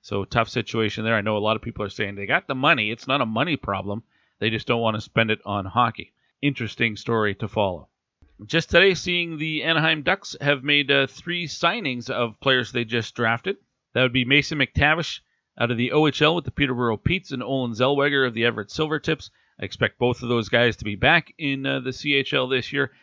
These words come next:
Uh, and, but more interesting, Sasa Pastujov, who, uh, has now signed by the, is signed by the Anaheim Ducks,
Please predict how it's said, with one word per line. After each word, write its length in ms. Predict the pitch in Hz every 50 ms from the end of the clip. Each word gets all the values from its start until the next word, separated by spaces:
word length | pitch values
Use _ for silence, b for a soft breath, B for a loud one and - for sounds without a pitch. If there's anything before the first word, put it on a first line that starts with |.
| b b b b
Uh, 280 | - 123 127 127 127 -
and, 200 | - 139 127 117
but 200 | 127 143 - 127
more 240 | 123 151 170 240 269
interesting, 500 | 226 - - 151 131 - 156 151 147 139 -
Sasa 400 | - - 165 165 151 - - -
Pastujov, 680 | - 156 190 220 - - - - 127 123 110 101 87 -
who, 300 | 117 127 123 120 117 b b b b b b b b b _ -
uh, 120 | 120 120
has 240 | 110 107 131 127 113
now 140 | 139 131 120
signed 420 | 117 - - 175 220 247 214 135 - _ _
by 180 | 135 123 123
the, 240 | 113 120 117 117 117
is 320 | 104 - 104 117 110 110 -
signed 320 | - - 151 202 226 165
by 140 | 120 117 113
the 160 | 110 113 113
Anaheim 400 | 120 117 110 107 117 107 107 104
Ducks, 300 | 127 120 123 - -